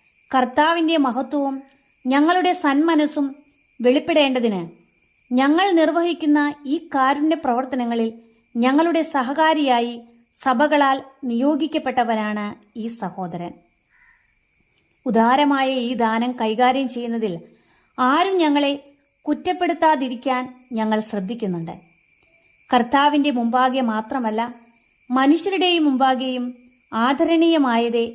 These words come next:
ഞങ്ങൾ ലക്ഷ്യമാക്കുന്നുള്ളൂ. പല കാര്യങ്ങളിലും ഉത്സാഹിയാണെന്ന് ഞങ്ങൾ പലതവണ പരീക്ഷിച്ചറിഞ്ഞ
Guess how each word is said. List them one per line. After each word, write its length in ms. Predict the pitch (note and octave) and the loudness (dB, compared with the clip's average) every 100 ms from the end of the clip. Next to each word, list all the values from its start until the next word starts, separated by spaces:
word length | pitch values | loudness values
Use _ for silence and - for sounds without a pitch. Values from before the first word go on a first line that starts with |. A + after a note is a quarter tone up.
| A#3 | -8
ഞങ്ങൾ 260 | G#3 G3+ | -6 -4
ലക്ഷ്യമാക്കുന്നുള്ളൂ. 840 | G3 G3 - A#3+ F#3 F#3 F3 E3+ E3+ - _ _ _ _ _ _ _ _ - | -4 -6 -6 -6 -6 -8 -8 -8 -12 -18 _ _ _ _ _ _ _ _ 0
പല 160 | C#4+ E4 | 2 4
കാര്യങ്ങളിലും 680 | F#4 E4+ E4 D#4+ D4+ C#4+ C#4 - _ | 4 2 2 2 0 0 -2 -6 _
ഉത്സാഹിയാണെന്ന് 1040 | A#3+ A#3 - D#4 D#4+ E4 E4 C#4+ C4+ C4 C4+ - | -8 -8 -4 0 0 0 -2 -2 -2 -4 -6 -8
ഞങ്ങൾ 280 | G#3+ G#3+ G#3+ G#3+ - | -10 -6 -4 -6 -10
പലതവണ 560 | - G#3+ C4 D4 B3 A#3 A#3 - - _ _ _ | -6 -2 2 2 2 0 -4 -10 -20 _ _ _
പരീക്ഷിച്ചറിഞ്ഞ 1600 | B3+ A#3+ C#4 D4+ E4+ D4+ - _ _ _ _ _ C#4 A#3+ B3 B3 | 2 2 2 -2 -6 -8 -12 _ _ _ _ _ 0 2 2 0